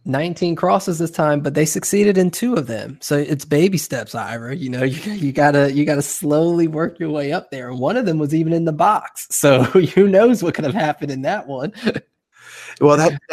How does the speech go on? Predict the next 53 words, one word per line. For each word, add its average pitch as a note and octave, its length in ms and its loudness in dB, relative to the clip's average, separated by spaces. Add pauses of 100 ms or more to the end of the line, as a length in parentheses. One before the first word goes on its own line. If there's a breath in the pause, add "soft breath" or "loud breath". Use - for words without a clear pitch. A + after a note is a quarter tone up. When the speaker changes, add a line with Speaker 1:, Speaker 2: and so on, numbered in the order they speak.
(140)
Speaker 2:
and D3+ 160 6
this D#3+ 120 2
is C#3 100 0
the C3+ 60 0
problem, B2+ 300 2
right? A2+ 160 0
If B2 140 -4
you, C3 100 -4
if B2+ 140 -4
you're C3+ 140 2
only F3 180 0
creating C3 480 -2
a G#2+ 80 -8
couple A2 240 -4
of G#2+ 80 -8
chances G#2+ 400 -6
from G#2+ 160 -10
all G2 100 -6
those F#2 160 -8
crosses, A2 460 0
I - 20 -4
mean, G#2 140 -4
it G#2 80 -4
means C3 320 2
that, G#2+ 320 0
that, G2 280 0
uh, - 160 -6
you A2+ 140 -2
know, G#2 160 0
in G#2+ 280 -2
my, A2 160 -2
in G#2+ 120 -6
my A2+ 160 2
opinion, G2+ 400 -2 (380 loud breath)
it A#2+ 100 2
means C3+ 280 4
that A#2+ 120 2
you A#2+ 160 2
either A#2 180 2
need A2+ 200 -2
to A2 100 -2
switch B2 300 -2
your G#2+ 80 -2
tactics A#2 520 0
because G#2 320 -4
that's A2 300 0
not A2 300 -2
working. A#2+ 320 0
You G2 100 -8
just G#2 220 -8
don't A#2 240 -2
have A2+ 260 -4
that, A2+ 340 0